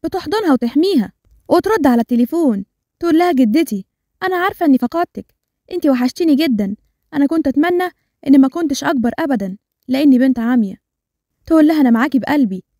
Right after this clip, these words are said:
أهم حاجة إنك تعيشي، لازم تبقي قوية"، وتشكرها، وده طبعًا كان تسجيل لأن جدتها ميتة.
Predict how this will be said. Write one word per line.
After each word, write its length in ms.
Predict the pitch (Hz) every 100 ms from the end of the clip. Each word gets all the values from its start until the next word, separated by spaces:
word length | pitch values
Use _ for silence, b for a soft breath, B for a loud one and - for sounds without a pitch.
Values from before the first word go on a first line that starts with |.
| _
أهم 260 | 202 262 233
حاجة 400 | 269 339 330 339 _ _ -
إنك 220 | 339 339
تعيشي، 520 | 339 339 392 - 196 _ _ -
لازم 280 | 285 277 269
تبقي 200 | - 214
قوية"، 440 | 226 240 311 208 180 _ _ _ _ -
وتشكرها، 680 | - 220 - 339 330 339 339 _ _ _
وده 180 | 214 240
طبعًا 320 | 285 277 247
كان 160 | 226 226
تسجيل 460 | 226 208 285 339 - _ -
لأن 300 | 330 370 285
جدتها 340 | 220 247 277
ميتة. 400 | 214 208 262 -